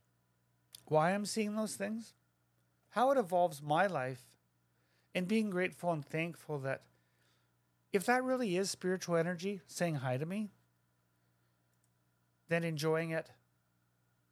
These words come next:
becoming in tune and aware of it, which has me back to meditating first thing in the morning,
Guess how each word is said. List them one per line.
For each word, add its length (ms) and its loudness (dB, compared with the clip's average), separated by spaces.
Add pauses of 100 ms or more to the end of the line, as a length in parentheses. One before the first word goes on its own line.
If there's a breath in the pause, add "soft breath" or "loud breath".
(1400)
becoming 380 -4
in 120 -4
tune 300 -6
and 120 -4
aware 320 0
of 100 -2
it, 140 -4 (1160 soft breath)
which 140 0
has 180 6
me 120 0
back 280 0
to 80 -6
meditating 500 0
first 300 -4
thing 80 -4
in 80 -4
the 80 -4
morning, 460 -2